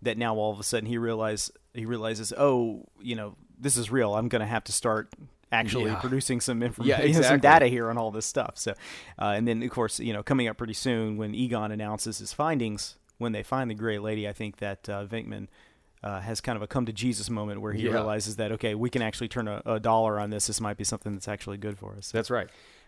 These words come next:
Speaker 1: So, does the Gray Lady scare you?
Speaker 2: Yeah, absolutely. In fact, um, so a lot of the, uh, a lot of the scares in the movie are kind of done for laughs, somewhere in between being, like, legitimately scary and then, you know,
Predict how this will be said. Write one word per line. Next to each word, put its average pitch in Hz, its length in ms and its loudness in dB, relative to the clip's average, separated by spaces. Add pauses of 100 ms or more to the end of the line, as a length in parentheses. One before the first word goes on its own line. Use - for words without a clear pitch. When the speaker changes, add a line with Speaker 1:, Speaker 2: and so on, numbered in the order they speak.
(760)
Speaker 1:
So, 127 540 6 (300)
does 131 180 -2
the 127 80 0
Gray 135 180 2
Lady 127 220 2
scare 110 280 -2
you? 131 200 -4 (1040)
Speaker 2:
Yeah, 110 340 -2 (120)
absolutely. 131 460 2 (220)
In 123 140 2
fact, 135 360 -2 (640)
um, 104 500 0 (200)
so 151 180 6
a 131 40 6
lot 151 180 2
of 170 60 -2
the, 143 220 4
uh, 113 40 2
a 90 440 -2 (360)
lot 214 140 2
of 190 60 0
the 143 60 0
scares 113 420 2
in 110 60 0
the 104 60 0
movie 95 460 -2 (280)
are 107 120 0
kind 113 220 -6
of 92 120 -8
done 101 300 -2
for 98 580 -6
laughs, 82 440 -6
somewhere 185 420 0
in 139 80 2
between 123 320 -2
being, 104 280 0
like, 92 220 -4
legitimately 95 640 -6 (260)
scary 92 460 -6
and 90 100 -6
then, 85 180 -8
you 90 100 -8
know, 82 160 -8